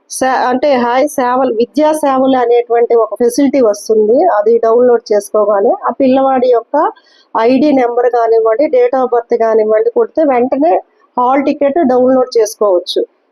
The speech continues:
కాబట్టి పిల్లవాడు ఇంట్లో నుంచే హాల్ టికెట్ కూడా డౌన్లోడ్ చేసుకునే అవకాశం అనేది ఈసారి మనము,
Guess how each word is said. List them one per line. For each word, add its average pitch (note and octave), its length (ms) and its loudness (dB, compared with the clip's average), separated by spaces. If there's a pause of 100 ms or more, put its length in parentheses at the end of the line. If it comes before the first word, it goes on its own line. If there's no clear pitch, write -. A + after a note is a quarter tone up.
(140)
కాబట్టి C#4 400 -2
పిల్లవాడు C4+ 640 0
ఇంట్లో C4+ 400 -2
నుంచే C4 380 0
హాల్ A#3+ 220 0
టికెట్ B3 300 -2
కూడా B3 240 0
డౌన్లోడ్ A#3 640 0
చేసుకునే A3+ 400 0 (320)
అవకాశం A3+ 460 -2
అనేది A3 280 2
ఈసారి A3+ 440 0
మనము, G#3 360 0